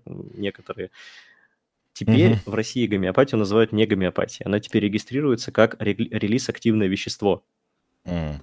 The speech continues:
Speaker 1: То есть есть у нас такой в гастроэнтерологии препарат, который зарегистрирован как релиз "активное вещество". По факту это абсолютно та же самая гомеопатия, разведение в двести миллионов раз, ни одной там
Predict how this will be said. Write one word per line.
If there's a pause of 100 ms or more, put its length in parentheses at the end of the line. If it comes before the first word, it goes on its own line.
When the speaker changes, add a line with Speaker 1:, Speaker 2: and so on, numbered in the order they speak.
(360)
Speaker 1:
То
есть
есть
у
нас
такой
в
гастроэнтерологии
препарат,
который
зарегистрирован
как
релиз
"активное
вещество".
По
факту
это
абсолютно
та
же
самая
гомеопатия,
разведение
в
двести
миллионов
раз,
ни
одной
там